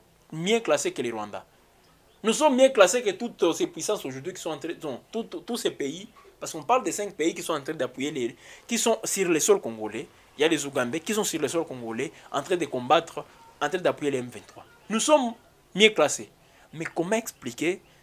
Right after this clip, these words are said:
que nous n'arrivons pas à récupérer des entités au moment où nous sommes mieux classés ? Nous sommes, nous avons aussi un effectif qu'il faut.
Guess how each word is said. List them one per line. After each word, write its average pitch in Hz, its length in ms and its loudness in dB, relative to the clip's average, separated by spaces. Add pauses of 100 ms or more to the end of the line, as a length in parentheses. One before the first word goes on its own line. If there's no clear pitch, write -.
(200)
que 143 100 -10
nous 196 140 -6
n'arrivons 135 360 -6
pas 151 240 0
à 120 120 0
récupérer 123 480 -4
des 110 180 -6
entités 98 500 -10 (480)
au 147 60 -2
moment 175 360 -4
où 202 160 -6 (520)
nous 147 120 -12
sommes 151 200 -6
mieux 135 100 -8
classés ? 123 460 -2 (840)
Nous 175 140 -6
sommes, 233 260 0
nous 185 120 -2
avons 190 180 2
aussi 190 180 0
un 170 60 0
effectif 147 500 -8
qu'il 120 140 -14
faut. - 180 -18